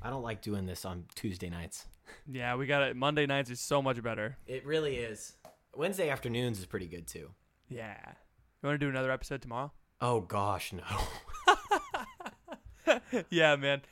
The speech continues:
Speaker 2: N-, having a structure really drains you at the end.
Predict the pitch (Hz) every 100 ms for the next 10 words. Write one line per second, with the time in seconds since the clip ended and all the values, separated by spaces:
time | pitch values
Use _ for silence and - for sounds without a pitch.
0 | - 156 156 156 - 190 208 - - 143
1 | 139 - 120 123 123 113 113 117 113 110
2 | 107 110 104